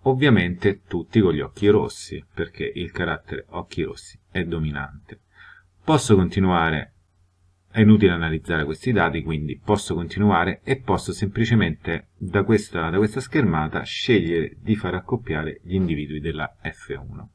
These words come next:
Quindi il mio maschio occhi rossi e la mia femmina occhi rossi della F uno. E c'è scritto qui offspring of cross one, quindi individuo della generazione uno. E ottengo il risultato che aveva sorpreso Morgan, in effetti.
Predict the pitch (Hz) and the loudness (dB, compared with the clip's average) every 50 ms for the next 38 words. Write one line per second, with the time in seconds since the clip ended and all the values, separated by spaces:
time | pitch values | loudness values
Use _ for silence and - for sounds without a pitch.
0 | _ _ _ _ - - - - - - _ - 110 95 87 90 87 92 98 98 | _ _ _ _ -20 -20 -20 -20 -20 -20 _ 0 2 4 4 2 2 2 2 2
1 | 95 92 87 82 - - 104 104 - - 127 - 127 123 - - - 87 82 85 | 2 2 0 -2 -4 -8 -10 -10 -6 -4 -2 -2 -2 -4 -8 -6 -6 -6 -4 -4
2 | 85 80 - 85 80 78 80 85 90 - 110 95 71 69 - - - - - _ | -6 -8 -8 -6 -4 -4 -4 -6 -6 -4 -4 -2 -2 -4 -8 -14 -18 -18 -18 _
3 | _ - 98 95 87 85 - - - - 87 85 - - - - - - - - | _ 0 2 2 4 2 0 -4 -6 -8 -12 -12 -12 -14 -14 -14 -14 -12 -14 -14
4 | 110 110 - 107 104 - 85 - - 85 78 - 92 - - 80 73 - - 101 | -14 -4 -2 -2 -2 -2 -4 -6 -6 -10 -8 -8 -10 -8 -6 -6 -6 -4 -4 -4
5 | 90 - - - - _ 87 80 80 80 80 78 - - 90 80 - - - 82 | -4 -6 -10 -16 -14 _ -8 -6 -6 -6 -6 -8 -8 -10 -12 -12 -12 -10 -10 -10
6 | 71 - - - 90 87 76 67 65 65 64 - - _ - - - - - _ | -10 -10 -14 -14 -10 -10 -10 -10 -10 -14 -18 -20 -20 _ -20 -20 -20 -20 -20 _
7 | - 101 90 85 82 82 80 - _ _ _ _ _ - 107 104 104 101 92 85 | -4 -2 -2 0 -2 -4 -6 -8 _ _ _ _ _ 0 2 4 4 2 2 0
8 | 85 85 82 85 80 80 76 80 82 80 80 69 69 - - - 76 71 71 71 | 0 -2 -2 -2 -2 -4 -6 -6 -6 -6 -6 -8 -10 -14 -12 -12 -10 -10 -10 -12
9 | - - _ _ - 78 71 69 - - - _ _ _ _ _ _ _ _ _ | -12 -16 _ _ -18 -16 -16 -16 -16 -18 -20 _ _ _ _ _ _ _ _ _
10 | _ - - _ _ _ _ _ _ _ _ _ _ _ _ _ _ _ _ _ | _ -20 -20 _ _ _ _ _ _ _ _ _ _ _ _ _ _ _ _ _
11 | _ _ _ _ _ _ _ _ _ _ _ _ - - _ _ _ _ _ _ | _ _ _ _ _ _ _ _ _ _ _ _ -20 -20 _ _ _ _ _ _
12 | _ _ - 170 - - - 98 87 90 98 98 101 104 - - 110 101 107 101 | _ _ 2 2 2 4 4 4 4 6 6 6 6 6 6 4 4 4 6 4
13 | 110 104 - - 82 80 90 85 92 80 78 78 - - 85 - - - 76 78 | 2 -2 0 -2 0 0 0 0 0 0 -2 -2 -2 -6 -8 -8 -6 -8 -6 -4
14 | 85 95 113 117 90 78 76 73 73 73 71 65 73 - - - - - - - | 0 2 2 2 2 0 -2 -6 -8 -10 -10 -12 -14 -16 -16 -18 -20 -20 -20 -20
15 | _ _ - - | _ _ -20 -20